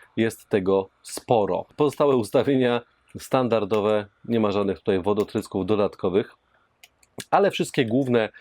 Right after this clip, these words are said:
rzeczy, które nas interesują, jak najbardziej tutaj znajdziemy. Nie brakuje niczego w każdym razie, nawet dla bardzo bardziej zaawansowanego użytkownika. Przejdźmy do szybkich testów, moi drodzy. Zaczynamy od aida sześćdziesiąt cztery Memory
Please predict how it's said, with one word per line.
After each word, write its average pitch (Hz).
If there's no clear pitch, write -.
rzeczy, 117
które 110
nas 131
interesują, 110
jak 104
najbardziej 92
tutaj 104
znajdziemy. 143
Nie 160
brakuje 175
niczego 123
w -
każdym 107
razie, 117
nawet 107
dla 101
bardzo 104
bardziej 110
zaawansowanego 92
użytkownika. 101
Przejdźmy 165
do 151
szybkich 131
testów, 165
moi 151
drodzy. 156
Zaczynamy 147
od 127
aida 131
sześćdziesiąt 123
cztery 131
Memory 123